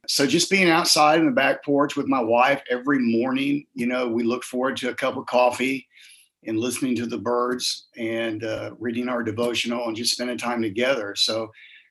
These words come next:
and then, you know, of course, when my granddaughters are in town, that's,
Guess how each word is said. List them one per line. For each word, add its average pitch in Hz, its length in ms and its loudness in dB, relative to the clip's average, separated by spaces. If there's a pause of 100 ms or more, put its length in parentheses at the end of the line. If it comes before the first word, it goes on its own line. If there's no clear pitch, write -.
(100)
and 113 180 -2
then, 120 380 0
you 139 120 -2
know, 120 40 -2
of - 120 -8
course, 139 280 -4
when 127 100 0
my 117 140 0
granddaughters 120 1300 -4
are 113 140 0
in 107 100 -2
town, 107 420 -4
that's, 117 480 -4